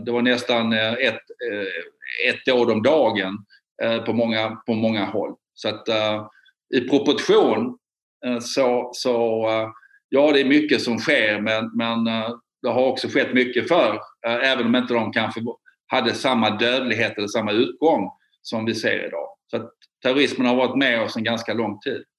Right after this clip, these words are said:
men det har bara ändrat, vad ska vi säga, ideologisk inriktning. Det har varit lite olika vågor i det här. Men nu är in-, nu är vi inne i, i två vågor.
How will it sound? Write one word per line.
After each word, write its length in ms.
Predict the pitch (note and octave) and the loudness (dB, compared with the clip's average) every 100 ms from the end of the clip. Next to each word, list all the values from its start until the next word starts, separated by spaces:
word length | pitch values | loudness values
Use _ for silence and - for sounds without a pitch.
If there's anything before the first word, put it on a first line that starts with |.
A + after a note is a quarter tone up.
| _ _ - | _ _ -2
men 80 | |
det 60 | A#2 | 0
har 60 | A2 | 2
bara 260 | A#2 A#2 | 2 2
ändrat, 640 | B2 A#2+ B2 A2+ G#2 - - _ _ _ _ _ _ | 0 0 2 2 0 -4 -16 _ _ _ _ _ _
vad 100 | - | -10
ska 100 | - | -6
vi 40 | B2 | 0
säga, 340 | D3 B2+ B2 | 2 2 4
ideologisk 680 | D3+ C#3+ D#3 D#3+ C3 B2+ C3+ | 6 6 6 6 4 2 4
inriktning. 640 | D3 D3+ D3 G#2 - G#2+ | 4 4 4 2 -2 -2
Det 80 | A2 | 0
har 120 | B2+ | 2
varit 220 | C3 A#2 | 2 2
lite 200 | A#2+ A#2+ | 2 2
olika 320 | B2+ A#2+ A#2 | 2 2 2
vågor 420 | G#2+ A2 A#2 A2+ F#2 - _ _ G#2 | 2 2 2 -2 -8 -14 _ _ -6
i 40 | |
det 80 | G2+ | -4
här. 200 | A2 C#2 - _ _ _ | -4 -8 -14 _ _ _
Men 120 | C3+ | 0
nu 60 | C3+ | 4
är 200 | D3 D#3 | 4 4
in-, 220 | D#3+ D#3 D3+ | 0 -2 0
nu 100 | E3 | 2
är 160 | D3+ | 4
vi 180 | D#3 E3 | 4 4
inne 160 | F3 D#3 | 2 2
i, 340 | D3 D3 C#3 - _ _ C#3 | 4 2 0 -6 _ _ 0
i 160 | C3 | 0
två 360 | - F#3 C#3 C3 | 0 4 4 6
vågor. 560 | C#3+ D3+ C3+ G2+ G#2 | 6 6 4 0 -2